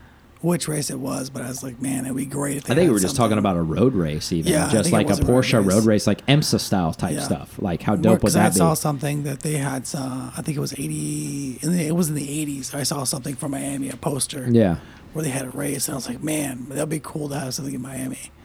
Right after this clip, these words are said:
Speaker 1: And then all of a sudden, F one drops this.
Speaker 2: So
Speaker 1: So
Speaker 2: sick. So
Speaker 1: So
Speaker 2: if
Speaker 1: you know
Speaker 2: you have
Speaker 1: we're gonna be there, so.
Speaker 2: Oh, yeah, hundred percent. Like, and if,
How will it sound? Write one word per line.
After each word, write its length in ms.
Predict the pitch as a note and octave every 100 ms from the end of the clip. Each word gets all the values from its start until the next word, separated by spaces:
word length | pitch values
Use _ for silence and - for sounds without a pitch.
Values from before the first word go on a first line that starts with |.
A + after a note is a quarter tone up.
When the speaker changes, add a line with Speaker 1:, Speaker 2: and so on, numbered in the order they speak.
| - - - -
Speaker 1:
And 80 | F3
then 80 |
all 100 | E3+
of 60 | D3+
a 20 |
sudden, 180 | - D3
F 180 | C#3+ -
one 200 | D3+ C#3
drops 320 | C#3+ C3+ -
this. 480 | - A#2+ A#2+ - - - - - -
Speaker 2:
So 280 | - - D#2+
Speaker 1:
So 140 | B1+
Speaker 2:
sick. 540 | C#3 C3 - C2 - - - - - - - -
So 480 | - A2 G2 F#2 -
Speaker 1:
So 120 | -
Speaker 2:
if 40 |
Speaker 1:
you 80 | -
know 60 | A2+
Speaker 2:
you 40 | C#3
have 100 | E3
Speaker 1:
we're 60 |
gonna 160 | E3 C#3+
be 100 | C3+
there, 280 | - A#2+ -
so. 160 | - F3+
Speaker 2:
Oh, 80 | D3
yeah, 180 | F2+
hundred 300 | D#2+ C#3 A#2
percent. 340 | F#2+ - F2+ - -
Like, 300 | G2+ F2+ -
and 140 | A#2 A2
if, 320 | G2+ -